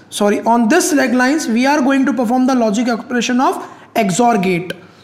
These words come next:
So you know that X O R always makes the out, X O R is the odd detector, means for one X O R zero, the output is one, for X O R, one X O R one, the output is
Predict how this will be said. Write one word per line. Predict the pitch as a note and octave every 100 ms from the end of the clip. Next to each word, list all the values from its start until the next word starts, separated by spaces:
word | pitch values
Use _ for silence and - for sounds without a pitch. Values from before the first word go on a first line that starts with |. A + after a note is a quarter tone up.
| -
So | B3+
you | A#3 D4+
know | D4+ D#4 E4 - -
that | A3+ B3+ B3 B3 - A#3
X | G3 F#3+
O | C#4+
R | D#4+ D#4+ - -
always | B3 B3+ D4+ E4+ - - - - - - _ _ _ _ _ _ _ _ _
makes | G#3+ B3+ B3+ A3+
the |
out, | C4+ C4 C4 - - - - _ -
X | A3 A#3
O | D4+
R |
is | B3+
the | D4
odd | G4+ D5+ - C#4 A#3+ A3+
detector, | A3 - G3
means | F#3+ C#4+ F4+ - - - -
for | C4
one | A3 C#4
X | D4+ A#3+
O | D4+
R | C4+
zero, | D4 D4+ D#4 D#4 -
the | G#3
output | G#3 A3 A3+ B3 A#3
is | G3 E3+
one, | G#3+ D4 D#4 -
for | - A#3
X | G#3+ F#3
O | C#4 -
R, | A3
one | C#4
X | C#4
O | C4+
R | D4 C4+
one, | C#4+ D4 B3
the |
output | G#3+ G#3 - A#3
is | G4 -